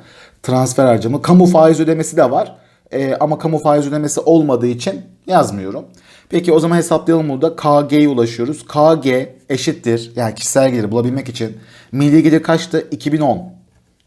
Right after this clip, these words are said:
Eksi dağıtılmayan karlar beş. Ha, bu arada dağıtılmış karlar olsaydı, e, o zaman da arkadaşlar, e, artı olarak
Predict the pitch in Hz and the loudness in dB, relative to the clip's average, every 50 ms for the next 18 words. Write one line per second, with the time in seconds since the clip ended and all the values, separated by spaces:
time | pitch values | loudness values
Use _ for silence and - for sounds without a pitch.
0 | _ _ _ _ _ _ _ _ _ _ _ _ _ _ _ - 135 131 - - | _ _ _ _ _ _ _ _ _ _ _ _ _ _ _ 0 0 0 0 0
1 | - 165 151 120 - - - - _ - - 135 135 143 147 147 - 160 175 170 | 2 2 2 2 2 -2 -10 -20 _ -4 0 2 2 2 2 0 0 -2 0 0
2 | 165 160 160 156 160 - 165 151 151 151 156 147 131 120 113 143 147 143 123 - | 0 0 -2 -2 -2 0 2 2 4 4 2 2 2 0 0 0 0 0 0 -4
3 | - - - - _ _ _ _ _ _ _ _ _ _ _ _ _ _ _ _ | -10 -14 -16 -20 _ _ _ _ _ _ _ _ _ _ _ _ _ _ _ _
4 | _ - _ _ _ - 170 175 180 196 196 185 170 147 165 160 165 170 170 180 | _ -20 _ _ _ 2 4 6 6 6 6 6 4 4 4 2 2 2 0 0
5 | 180 190 196 196 180 - - - - - _ _ _ _ _ _ _ _ _ - | -2 -2 -2 -4 -6 -8 -10 -14 -16 -20 _ _ _ _ _ _ _ _ _ -4
6 | - 139 127 120 117 117 110 107 - - 127 120 117 113 - - 113 107 107 90 | 0 0 0 0 0 -2 -4 -4 -6 -6 -4 -4 -4 -4 -6 -8 -8 -8 -8 -6
7 | 101 139 175 - - - - _ _ _ _ _ _ _ _ _ _ - 113 117 | -4 -2 -2 -4 -4 -8 -20 _ _ _ _ _ _ _ _ _ _ 0 2 2
8 | 117 113 113 113 110 - - 151 147 156 147 143 139 147 156 165 127 131 123 120 | 4 4 2 0 0 -2 -2 0 0 0 -2 -2 -2 0 2 2 2 2 2 0
9 | 143 139 135 135 135 - - 170 170 - - 120 123 127 127 123 120 120 117 - | -2 -2 -2 -4 -4 -2 0 0 0 0 0 0 2 2 2 2 0 0 0 2
10 | - 139 139 143 139 - 151 131 120 107 101 - | 4 4 4 2 2 0 -2 -2 0 -2 -4 -8